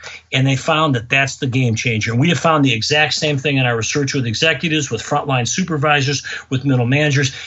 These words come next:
If there is accountability and a plan, people have a better shot of changing than if they're on their own.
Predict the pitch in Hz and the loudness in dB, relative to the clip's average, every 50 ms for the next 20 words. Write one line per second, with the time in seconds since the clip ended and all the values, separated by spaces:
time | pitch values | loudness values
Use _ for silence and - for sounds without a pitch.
0 | - - - 131 120 - - 127 127 123 113 - 117 - - - - 160 170 180 | -18 -4 -2 -2 -2 0 0 2 2 2 0 -2 -4 -4 -2 2 2 4 4 4
1 | 180 156 139 180 185 185 185 180 180 180 - 123 113 107 104 - - - 147 147 | 2 2 2 2 4 4 4 2 2 0 0 0 -2 -2 -2 -6 -4 -2 2 2
2 | 147 151 147 147 139 131 - - - - _ _ - - 156 139 131 147 131 127 | 4 2 2 0 0 -4 -6 -14 -20 -20 _ _ -4 -2 0 0 0 0 0 2
3 | 123 120 110 98 92 131 135 143 143 139 - - 156 139 135 131 123 110 - - | 2 0 -2 0 0 2 2 4 2 2 2 2 2 4 2 2 0 0 -2 -2
4 | - 151 143 139 139 131 131 135 131 123 120 113 113 107 - - 110 101 - - | 0 2 2 2 4 4 2 2 0 0 0 0 0 0 -2 -2 -4 -4 -2 0
5 | 120 117 120 123 120 107 113 113 120 117 110 107 104 101 95 92 98 | 0 2 2 2 4 4 2 2 0 0 0 -2 0 0 -2 -4 -8